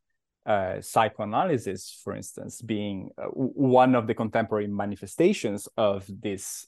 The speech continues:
uh, injunction to tell the truth about ourselves. Um, and then I think that Foucault also targets, uh, or addresses the critical regime of truth.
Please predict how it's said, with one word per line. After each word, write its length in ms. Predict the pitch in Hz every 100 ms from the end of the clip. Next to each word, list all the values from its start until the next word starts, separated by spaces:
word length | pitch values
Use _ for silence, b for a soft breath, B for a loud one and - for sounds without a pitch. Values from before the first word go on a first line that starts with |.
| -
uh, 280 | 101 104 104
injunction 760 | 135 117 110 139 151 - 117 101
to 100 | 98
tell 200 | - 98
the 140 | 101
truth 360 | 101 - 104 -
about 320 | - - - - _ _ -
ourselves. 680 | 95 98 - 98 - - - b b b _ 139
Um, 360 | 123 117 120 - -
and 180 | 156
then 460 | 160 240 269 240 240 - _ _ _
I 100 | 135
think 360 | 131 180 175 147
that 260 | 127 123 -
Foucault 680 | - 139 - 226 190 175 -
also 840 | 147 175 208 - 139 120 113 113 - _ -
targets, 840 | 160 160 143 104 95 - - - _ _
uh, 380 | 117 104 110 107 -
or 580 | 135 113 107 101 98 - _
addresses 540 | 113 143 226 233 113 104
the 80 | -
critical 840 | - - 214 185 - 107 101 101
regime 340 | 104 92 101 92
of 100 | 104
truth. 420 | - 98 92 -